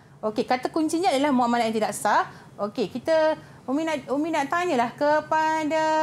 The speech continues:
Camelia. Okey, salah satu bentuk muamalah yang tidak sah adalah muamalah yang mengandungi unsur penindasan seperti apa? Dan juga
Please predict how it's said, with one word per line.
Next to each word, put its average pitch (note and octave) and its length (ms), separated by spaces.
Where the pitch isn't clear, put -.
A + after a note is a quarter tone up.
Camelia. E4+ 540
Okey, D4 300
salah D#4 180
satu E4+ 300
bentuk D4+ 340
muamalah C#4+ 400
yang F4 80
tidak A#3+ 160
sah D4 420
adalah C#4 300
muamalah A3 720
yang D#4 220
mengandungi A#3+ 880
unsur A#3 580
penindasan C#4+ 840
seperti B3+ 400
apa? F#3 380
Dan D4+ 260
juga C#4+ 220